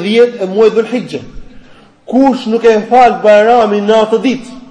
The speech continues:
por e fal atë një ditë përpara, ose një ditë më mbrapa, ose e fal atë duke llogaritur me për llogaritje astronomike dhe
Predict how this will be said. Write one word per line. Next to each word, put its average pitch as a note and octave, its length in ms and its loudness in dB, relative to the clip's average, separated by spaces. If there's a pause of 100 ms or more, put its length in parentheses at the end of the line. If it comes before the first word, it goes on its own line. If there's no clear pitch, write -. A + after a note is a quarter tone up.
(340)
por G3+ 160 4
e G#3+ 160 2
fal A3 320 2
atë A3 320 2
një B3+ 200 0
ditë B3 120 -2
përpara, C4+ 460 4 (420)
ose G#3 220 0
një B3+ 100 -2
ditë C4+ 140 -2
më C4+ 100 2
mbrapa, G3 380 2 (500)
ose A#3 300 4 (100)
e B3 120 4
fal C4 280 2
atë C4+ 220 4 (160)
duke B3 260 2
llogaritur B3 720 2
me A#3 320 2
për C#4+ 220 2
llogaritje C4+ 580 2 (140)
astronomike B3+ 800 0
dhe F#3+ 100 2